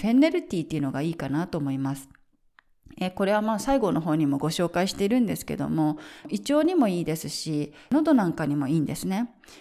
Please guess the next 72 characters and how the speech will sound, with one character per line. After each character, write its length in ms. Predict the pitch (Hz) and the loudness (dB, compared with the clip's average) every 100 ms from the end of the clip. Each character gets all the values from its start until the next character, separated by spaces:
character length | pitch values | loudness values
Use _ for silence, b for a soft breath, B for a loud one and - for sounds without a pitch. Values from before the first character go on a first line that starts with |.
| B | B
母 120 | 190 208 | 0 6
乳 200 | 269 294 | 6 8
の 140 | 320 | 6
出 120 | 320 | 6
を 80 | 320 | 2
良 120 | 339 | 2
く 120 | 339 | -2
す 120 | 226 170 | -4 -4
る 80 | |
っ 20 | 165 | -4
て 140 | 156 | -6
こ 120 | 160 | -6
と 180 | 156 160 | -4 -4
で 240 | 151 147 196 | -2 -2 -4
よ 100 | 196 | -6
く 120 | 170 | -6
知 140 | 180 | -6
ら 100 | 170 | -4
れ 100 | 160 | -4
て 120 | 160 | -6
い 60 | 165 | -6
ま 140 | 165 | -4
す 120 | 165 - | -6 -8
け 120 | 147 | -4
ど 100 | 139 | -2
も、 300 | 135 139 - B B | 0 -2 -6 B B
え 120 | - | -6
ー、 60 | - | -2
あ 100 | 202 | 2
ら 120 | 269 | 2
ゆ 100 | 349 | 2
る 100 | 330 | 0
面 340 | 202 170 160 143 | 2 2 0 0
で 300 | 143 143 - | -4 -4 -4
効 180 | 180 165 | -2 -2
能 200 | 165 151 | -2 -2
が 120 | 165 | -2
あ 60 | 180 | -2
る 80 | |
の 140 | 156 143 | -4 -4
で、 280 | 135 139 - B B B | -4 -8 -10 B B B
え 40 | |
ー、 40 | 220 | -4
そ 100 | 269 | -4
し 100 | 269 | -2
て 160 | 320 | -2
カ 140 | - 202 | 0 -2
フ 100 | 220 | -2
ェ 60 | |
イ 60 | 190 | 0
ン 60 | 156 | 0
な 100 | 139 | -2
ど 120 | 143 | -4
が 120 | 147 | -2
な 180 | 196 233 | 0 0
い 60 | |
の 140 | 190 151 | 0 0
で、 260 | 151 151 B B B | 0 0 B B B
影 160 | 202 214 | -2 0
響 220 | 233 220 | 2 2
が 100 | 214 | 2
な 200 | 233 226 | 2 2
い 180 | 156 - - | 0 -2 0
飲 100 | 151 | 2
み 100 | 151 | 2
物 220 | 143 135 | 0 -2
だ 120 | 135 | -4
と 120 | - | -4
思 200 | 139 143 | -4 -2
う 40 | 143 | -4
の 120 | 127 | -6
で、 300 | 139 135 | -4 -6